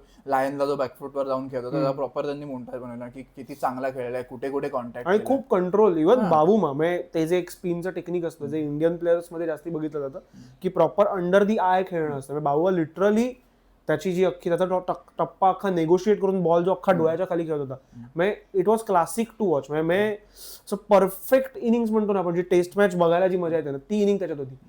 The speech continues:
Speaker 2: आणि ही प्रॉपर
Speaker 1: आणि एक
Speaker 2: थ्रिलिंग
Speaker 1: विस-,
Speaker 2: टेस्ट मॅच होती,
Speaker 1: एक
Speaker 2: प्रॉपर.
Speaker 1: विसरून, एक गोष्ट विसरून नाही जाणार आपल्याला की त्याला हॅमस्ट्रिंग त्याची पुल झाली, त्यानंतर त्याने ही इनिंग खेळली.
Speaker 2: हम्म.
Speaker 1: So, अ,
Speaker 2: माझ्या मते अफ-, आफ्रिकेने अफगाणिस्तानचा पण बदला घेतला, मॅक्सवेलचा.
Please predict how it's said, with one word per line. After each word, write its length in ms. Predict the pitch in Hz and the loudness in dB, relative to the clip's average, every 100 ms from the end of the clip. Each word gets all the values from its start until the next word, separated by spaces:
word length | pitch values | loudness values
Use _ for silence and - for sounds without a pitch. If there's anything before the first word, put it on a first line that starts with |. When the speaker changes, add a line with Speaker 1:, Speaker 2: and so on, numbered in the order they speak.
| - _ 190 | -20 _ 0
Speaker 2:
आणि 120 | 208 | 2
ही 60 | |
प्रॉपर 460 | 220 202 180 240 247 240 147 | 4 2 4 4 4 2 -4
Speaker 1:
आणि 280 | 143 165 | -4 -2
एक 80 | 190 | 2
Speaker 2:
थ्रिलिंग 340 | 208 208 277 269 | 6 8 8 6
Speaker 1:
विस-, 120 | 190 | 6
Speaker 2:
टेस्ट 200 | 208 208 | 4 2
मॅच 120 | 170 | 2
होती, 100 | 170 | 2
Speaker 1:
एक 60 | 185 | 2
Speaker 2:
प्रॉपर. 140 | 151 | 2
Speaker 1:
विसरून, 360 | 180 190 196 196 165 | 0 0 -2 -2 -4
एक 140 | 156 | -2
गोष्ट 220 | 160 156 | -4 -2
विसरून 280 | 156 151 156 | -4 -4 -8
नाही 140 | 147 | -6
जाणार 280 | 147 127 131 | -4 -2 -4
आपल्याला 260 | 131 143 151 | -4 -4 -4
की 220 | 156 285 - - - _ _ _ _ | -4 -6 -8 -14 -16 _ _ _ _
त्याला 160 | 139 156 | 2 4
हॅमस्ट्रिंग 520 | 180 151 - 175 180 | 4 -2 -4 -2 2
त्याची 200 | 175 170 | 2 0
पुल 260 | 180 165 156 | 0 0 0
झाली, 180 | 151 | -2
त्यानंतर 540 | 165 156 170 180 175 185 | 2 2 2 0 0 0
त्याने 240 | 170 151 | -2 -4
ही 140 | 151 127 | -6 -6
इनिंग 220 | 120 117 | -6 -10
खेळली. 320 | 110 110 - _ _ 143 | -12 -18 -20 _ _ -12
Speaker 2:
हम्म. 200 | 143 135 | -8 -8
Speaker 1:
So, 280 | 131 160 156 156 _ - | -6 -6 -6 -10 _ 0
अ, 40 | |
Speaker 2:
माझ्या 180 | 170 208 | 4 6
मते 380 | 240 269 285 269 - 175 | 6 6 4 0 -6 -2
अफ-, 340 | 170 - 208 | -2 -2 -2
आफ्रिकेने 540 | 175 165 185 214 233 | 0 0 -2 0 0
अफगाणिस्तानचा 720 | 254 - 170 170 220 233 240 | 0 -2 -2 2 2 2 0
पण 120 | 240 214 | 0 2
बदला 240 | 156 151 | 2 0
घेतला, 260 | 135 135 135 | -2 -4 -2
मॅक्सवेलचा. 480 | 165 170 165 139 | -2 -2 -2 -4